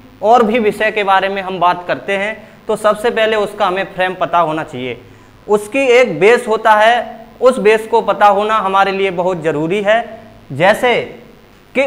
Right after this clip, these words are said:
उत्तर प्रदेश को सबसे पहले जानने के लिए उत्तर प्रदेश का नाम कैसे पड़ा, क्यों पड़ा और कब पड़ा, इसके बारे में जानना हमें बहुत ज़रूरी है।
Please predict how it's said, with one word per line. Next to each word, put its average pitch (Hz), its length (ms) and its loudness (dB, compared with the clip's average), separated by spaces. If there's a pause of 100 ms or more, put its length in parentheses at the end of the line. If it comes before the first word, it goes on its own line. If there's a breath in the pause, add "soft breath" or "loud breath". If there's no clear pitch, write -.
(100)
उत्तर 226 380 0
प्रदेश 233 320 2
को 247 160 2
सबसे 233 380 0
पहले 220 280 0
जानने 208 360 0
के 214 160 -2
लिए 214 160 0
उत्तर 214 300 -2
प्रदेश 202 380 -2
का 208 180 4
नाम 190 340 -2 (640)
कैसे 175 340 4
पड़ा, 226 320 4 (440)
क्यों 214 200 2
पड़ा 220 260 6 (460)
और 226 320 4
कब - 180 2
पड़ा, 135 240 2 (380)
इसके 208 260 0
बारे 208 280 4
में 214 140 -4
जानना 196 280 2
हमें 190 200 -4
बहुत 190 400 -4 (180)
ज़रूरी 151 380 0
है। 123 140 -6